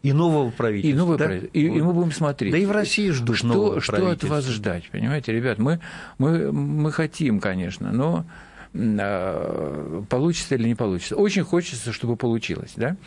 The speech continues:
Speaker 2: А, китайцев не надо тоже идеализировать и думать, что они будут нас кормить, там, что они пришлют нам, э, этого, сего, того.
Speaker 1: Мгм.
Speaker 2: Они, они ребята жёсткие.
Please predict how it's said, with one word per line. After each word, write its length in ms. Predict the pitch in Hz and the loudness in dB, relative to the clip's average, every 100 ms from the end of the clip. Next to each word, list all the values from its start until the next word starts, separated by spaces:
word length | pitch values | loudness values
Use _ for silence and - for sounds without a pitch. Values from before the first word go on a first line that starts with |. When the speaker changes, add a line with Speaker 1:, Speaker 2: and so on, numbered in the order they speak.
| - - - - - | -18 -16 -14 -12 -4
Speaker 2:
А, 240 | 113 110 | 0 0
китайцев 500 | 113 135 208 220 170 | 0 0 2 0 0
не 100 | 135 | 0
надо 260 | 135 160 165 | 2 2 2
тоже 280 | 156 127 127 | 0 2 2
идеализировать 680 | 123 123 120 110 87 87 - | 2 2 0 0 -2 -4 -6
и 120 | 117 | -4
думать, 300 | 110 131 117 | 0 2 2
что 160 | - 104 | 2 2
они 300 | 107 139 147 | 2 2 0
будут 340 | 113 113 110 | 0 -2 -2
нас 160 | 101 95 | -2 -2
кормить, 460 | 101 95 123 165 - | -2 0 2 0 0
там, 160 | 107 | -2
что 140 | 98 104 | 0 0
они 160 | 104 | 2
пришлют 480 | 95 98 - 107 87 | 0 -4 -2 -2 0
нам, 220 | 90 90 - - - - - | -2 -4 -8 -16 -16 -14 -6
э, 240 | 95 87 | -4 -2
этого, 440 | 85 135 160 117 104 | 0 0 2 0 0
сего, 460 | - 107 110 143 135 | 0 0 2 0 0
того. 420 | 101 104 143 131 | 0 0 0 0
Speaker 1:
Мгм. 80 | 107 | 0
Speaker 2:
Они, 180 | 120 | -2
они 240 | 170 180 240 | 0 0 2
ребята 360 | 185 143 165 | 0 -2 -2
жёсткие. 540 | 104 98 - - - | -2 -2 -4 -10 -10